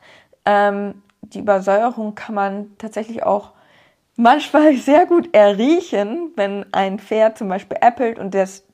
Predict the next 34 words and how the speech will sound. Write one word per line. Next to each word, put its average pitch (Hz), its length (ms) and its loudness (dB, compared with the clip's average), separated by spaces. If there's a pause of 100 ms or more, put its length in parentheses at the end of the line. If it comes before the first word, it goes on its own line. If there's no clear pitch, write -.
(160)
die 202 200 -10
Äppel 180 340 -6
riechen 202 260 -12
so 165 60 -8
ein 175 80 -8
bisschen 180 260 -10
säuerlich, 214 520 -2
dann 208 160 -10
ist 233 100 -18
es 240 160 -20
häufig 208 260 -6
ein 190 80 -12
Zeichen 196 300 -6
dafür, 202 320 -4 (560)
dass 202 180 0
der 190 140 -4
Magen 214 340 -4
übersäuert 196 560 -2
ist. 294 240 -14 (320)
Und 220 160 -6
dieser 226 260 0
übersäuerte 220 680 -2
Magen 254 380 -2
ist - 160 -12
in 214 140 -6
dem 233 220 -4
Sinne 254 220 -6 (220)
problematisch, 196 1080 -6 (100)
weil 202 380 -2
der 214 300 -6
zu 226 480 -8 (500)
Magengeschwüren 190 960 -4
führen 156 440 -8
kann. - 320 -12